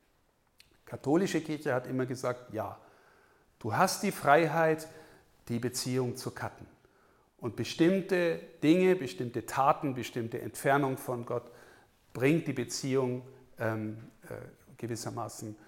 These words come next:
stoppt den Fluss der Gnade, wenn, wenn man so will oder so, ne? Wir, früher hat man gefragt, bin ich im Stand der Gnade? Äh, es gibt bestimmte Dinge, die, die da, äh, wobei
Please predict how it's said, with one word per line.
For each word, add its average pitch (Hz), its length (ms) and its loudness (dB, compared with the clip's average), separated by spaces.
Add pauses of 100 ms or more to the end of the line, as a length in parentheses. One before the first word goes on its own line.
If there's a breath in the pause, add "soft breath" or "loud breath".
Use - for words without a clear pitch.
(360 loud breath)
stoppt - 560 6
den 123 140 -2
Fluss 156 380 0
der 131 140 0
Gnade, 127 540 6
wenn, 120 280 -4
wenn 120 80 -2
man 117 120 -2
so 110 200 -6
will 113 200 -2
oder 104 220 -8
so, 104 140 -8
ne? 135 140 -4
Wir, 127 80 -6 (160)
früher 143 260 2
hat 131 140 0
man 135 100 -2
gefragt, 123 420 -4
bin 147 160 0
ich 143 160 -2
im 113 120 -10
Stand 131 540 -2
der 110 120 -2
Gnade? 127 540 -2 (580 loud breath)
Äh, 107 180 -2 (220)
es - 160 -10
gibt 139 220 -4
bestimmte 120 460 -6
Dinge, 117 320 -4
die, 110 300 -8 (300 loud breath)
die 101 100 -8
da, 104 340 -4 (100)
äh, 123 60 -10 (380)
wobei 131 400 6